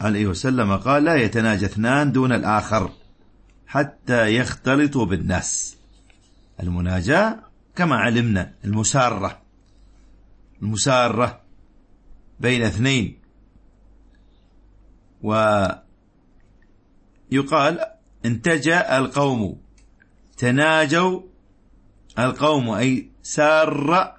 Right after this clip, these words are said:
بعضهم بعضا. فالذي ورد به النهي: "لا يتناجى اثنان دون الآخر".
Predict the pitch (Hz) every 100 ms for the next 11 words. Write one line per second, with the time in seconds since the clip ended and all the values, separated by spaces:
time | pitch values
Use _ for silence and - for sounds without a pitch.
0 | _ 120 120 107 131 131 165 170 120 107
1 | 92 98 78 - - _ _ - _ _
2 | - _ _ _ _ _ _ _ _ _
3 | _ _ _ _ - 98 98 95 107 165
4 | 185 160 131 127 117 117 156 180 208 -
5 | _ _ _ - _ - - - _ -
6 | 156 139 98 113 117 107 98 104 135 160
7 | 151 143 127 107 101 90